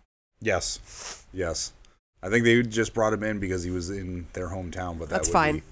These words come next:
Speaker 1: be
Speaker 2: Beardhausen was great.
Speaker 1: Beardhausen. Danhausen getting another squash match. Another one, like, just getting absolutely smooshed.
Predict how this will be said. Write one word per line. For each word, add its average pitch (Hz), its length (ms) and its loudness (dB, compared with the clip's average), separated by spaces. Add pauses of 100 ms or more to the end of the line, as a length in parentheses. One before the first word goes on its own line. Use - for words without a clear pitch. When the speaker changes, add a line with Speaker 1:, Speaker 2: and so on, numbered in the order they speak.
(260)
Speaker 1:
be 202 80 4
Speaker 2:
Beardhausen 165 380 4
was 147 120 -2
great. 147 260 -2 (200)
Speaker 1:
Beardhausen. 76 560 -8 (760)
Danhausen 190 500 2
getting 113 260 0
another 117 320 2
squash 135 500 -2
match. 85 360 -6 (1040)
Another 120 400 2
one, 85 220 -2
like, 92 180 -4 (140)
just 110 240 0
getting 95 260 -2 (100)
absolutely 120 440 -6
smooshed. 127 520 -4